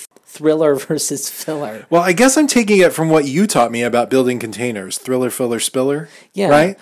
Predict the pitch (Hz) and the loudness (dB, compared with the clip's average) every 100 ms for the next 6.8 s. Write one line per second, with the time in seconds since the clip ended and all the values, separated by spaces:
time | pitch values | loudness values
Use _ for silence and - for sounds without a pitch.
0 | - - 185 185 170 165 170 147 151 147 | -6 0 2 2 2 2 2 2 0 -2
1 | 139 120 120 123 - 107 104 95 76 190 | -2 -4 -6 -8 -8 -10 -8 -10 -4 2
2 | 202 214 220 220 202 175 151 156 165 160 | 4 4 2 2 4 4 4 6 4 2
3 | 147 - 135 - 156 147 143 - - 139 | -4 -2 -2 0 4 4 4 0 0 2
4 | 135 131 - 165 131 131 - 156 143 117 | 2 0 -2 -2 -2 -6 -4 -2 0 0
5 | - - - 147 143 117 104 101 92 - | -2 -6 2 2 2 0 0 -2 -8 -16
6 | _ _ - - 104 87 - | _ _ -16 -10 -10 -12 -16